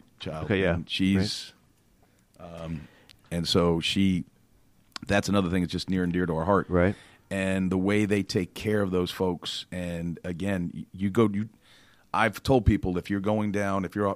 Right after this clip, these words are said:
Speaker 1: going down Satellite and
Speaker 2: Right.
Speaker 1: you go by Annandale Drive, if you're having a bad day,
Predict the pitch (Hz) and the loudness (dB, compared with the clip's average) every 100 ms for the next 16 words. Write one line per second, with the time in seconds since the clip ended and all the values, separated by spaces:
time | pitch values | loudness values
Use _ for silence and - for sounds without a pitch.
0 | - 104 107 104 95 107 98 95 87 78 | -2 -4 0 0 0 0 0 0 -2 -6
1 | _ - 92 90 101 95 90 92 95 90 | _ -8 -2 0 0 0 0 -2 -2 -2
2 | 90 85 - _ - - - 87 95 87 | -2 -4 -10 _ -20 -20 -14 -2 0 0
3 | 80 - _ _ _ _ _ 95 107 110 | -2 -8 _ _ _ _ _ -2 0 0
4 | 101 104 104 95 101 107 | 0 -2 -2 0 0 0